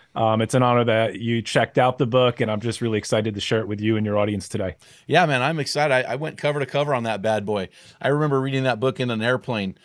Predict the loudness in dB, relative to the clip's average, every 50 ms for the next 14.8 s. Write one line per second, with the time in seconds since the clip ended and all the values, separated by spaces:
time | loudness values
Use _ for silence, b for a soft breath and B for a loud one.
0 | b b b -2 2 4 6 6 6 4 4 2 0 -4 -2 2 4 4 6 4
1 | 4 2 -2 -2 0 0 0 0 -2 -2 -2 -4 -4 -4 -6 -6 -4 -2 -2 0
2 | 0 0 0 0 0 0 0 2 2 2 2 2 2 2 0 0 0 -2 -4 -4
3 | -6 -6 -6 -6 -6 -4 -4 -2 -2 0 -2 -2 -4 b b b b b b b
4 | b b b b b b b b -8 -4 0 2 2 2 2 2 -2 -6 -12 -20
5 | -20 -18 -16 -16 -16 -16 -18 -20 -16 -10 -6 -4 -2 0 2 2 0 0 0 -2
6 | -2 -2 -2 -2 -2 -2 -2 -2 -2 -4 -2 0 0 0 0 0 -2 -2 -2 -4
7 | -6 -4 -2 0 2 2 0 0 -2 -4 -4 -2 -2 0 0 0 -2 -4 -2 -2
8 | -2 -2 -4 _ _ -6 -6 -4 -4 -2 0 2 2 2 0 0 -2 -2 -2 -2
9 | -4 -6 -6 -6 0 2 2 4 4 2 -2 -2 0 2 2 4 2 2 0 0
10 | 2 2 4 4 2 0 0 0 0 0 0 -2 -4 -4 -2 -4 0 2 2 4
11 | 4 4 2 2 2 0 0 0 0 -2 -8 b b b b b b b b b
12 | b -2 0 2 2 4 4 4 4 4 2 2 0 0 2 0 0 0 0 -2
13 | -2 0 -2 0 0 2 2 2 4 4 4 4 4 2 -2 -6 -6 -6 -4 -2
14 | 0 2 2 2 0 0 -2 -4 -4 0 2 2 2 2 0 -4